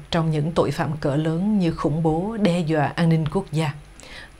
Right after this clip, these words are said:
Cũng rất khiêm tốn trong những tội phạm tài chính và công nghệ cao, và khá thứ yếu trong những lĩnh vực như ma túy, mại dâm. Quả thật, không thể sánh vai bằng các bạn thuộc khối Đông Âu cũ do Nga dẫn đầu. Nhưng lừng danh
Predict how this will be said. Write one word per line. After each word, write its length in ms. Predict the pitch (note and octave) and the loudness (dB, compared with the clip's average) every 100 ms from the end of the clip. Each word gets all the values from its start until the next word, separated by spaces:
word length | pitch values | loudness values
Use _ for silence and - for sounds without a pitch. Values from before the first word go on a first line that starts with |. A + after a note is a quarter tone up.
| - | -8
Cũng 320 | - D3+ D3 F#3 | -2 0 2 2
rất 160 | A3 - | 2 2
khiêm 180 | G3 | 0
tốn 280 | F3+ F#3 A3+ | 4 2 2
trong 200 | A3 F#3+ | 0 2
những 220 | F3+ E3 | 2 2
tội 160 | G3+ D#3 | 2 0
phạm 220 | C#3 D3 | 0 -2
tài 200 | D#3 D3+ D3 | 0 0 0
chính 240 | F3+ G#3 | 0 0
và 180 | E3+ D3 | 2 0
công 180 | E3 D#3+ | 0 0
nghệ 140 | D#3+ C#3+ | -2 -2
cao, 240 | E3+ D#3 - - - - - - | -2 -2 -4 -14 -20 -20 -20 -4
và 120 | D#3 D3+ | -2 -2
khá 200 | - A#3+ - | 0 0 2
thứ 200 | A#3+ B3 | 0 2
yếu 220 | F#3+ A3+ | 2 2
trong 180 | B3 G3+ | 2 2
những 140 | E3 F3 | 2 2
lĩnh 200 | D#3 E3 | 2 2
vực 160 | D3+ D#3 | 0 2
như 140 | E3 | 0
ma 240 | D#3+ D#3+ D3+ | 2 0 0
túy, 300 | D#3+ D#3+ G#3 | -2 0 0
mại 260 | F#3+ C3 D3 | 0 0 2
dâm. 160 | B2+ - - - - - - - | 0 -2 -12 -20 -20 -20 -20 -10
Quả 180 | - C#3 D3 | 0 0 2
thật, 160 | D#3+ D3+ - - - | -2 -2 -12 -18 0
không 180 | G#3+ G#3 | 2 4
thể 180 | D#3 | 2
sánh 260 | D#3+ F#3 G#3 | 2 2 0
vai 440 | D#3+ E3 E3 E3 D#3 - | 0 2 2 2 -2 -8
bằng 320 | F3 D#3+ D#3 D3+ | 0 0 0 -2
các 180 | G#3 G3 | -2 2
bạn 280 | D#3+ C3 D3+ | 2 2 -4
thuộc 200 | - D3+ - | -2 -2 -2
khối 180 | E3+ G3+ | 0 2
Đông 220 | G3 E3+ | 2 2
Âu 240 | E3 D#3+ D#3 | 2 2 2
cũ 300 | D#3 C3 D#3 | 0 2 0
do 140 | E3+ E3 | 0 0
Nga 180 | E3 E3 | 2 2
dẫn 240 | D3 D#3 | 0 2
đầu. 180 | D#3+ D#3+ - - - - - | 0 0 -8 -20 -18 -18 -2
Nhưng 200 | G#3 G#3 | 6 8
lừng 360 | F#3+ F3+ F3+ D#3 | 10 8 8 6
danh 260 | F#3+ F#3+ | 4 4